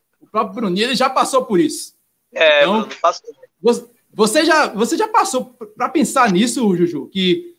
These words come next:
Speaker 1: você serve como motivação pra outra pessoa? Eu digo, "Pô, o cara não tem perna, meu velho. O cara, o cara tira onda na Glad Nation."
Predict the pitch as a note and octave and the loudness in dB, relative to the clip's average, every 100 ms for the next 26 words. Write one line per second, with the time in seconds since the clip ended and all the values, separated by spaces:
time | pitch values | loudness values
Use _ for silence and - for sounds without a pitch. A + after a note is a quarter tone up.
0 | _ _ _ D#3+ G#3 C4 C4 B3+ - - | _ _ _ 0 2 2 0 -2 -12 -10
1 | - A#3 D4 B3 - B3+ A#3+ A#3+ A#3 A3 | -2 0 2 0 -2 -2 2 2 2 -2
2 | - A#3 A#3 A3 G#3+ G#3+ B3+ G3 - A3 | -2 -4 -6 -6 -4 -2 -2 -6 -2 0
3 | E3+ G3+ B3 B3+ - C4 - A#3 A3+ G#3+ | 0 0 2 2 2 0 0 0 2 2
4 | F#3+ D3 C3+ C#3+ G3 G3 - _ F3 B3 | 2 -2 -8 -4 -4 -4 -10 _ -6 0
5 | A#3 A#3 D4+ C4+ B3+ B3 A3+ A3 G3+ E3 | 0 0 2 4 4 2 2 2 2 2
6 | D#3+ - | 2 0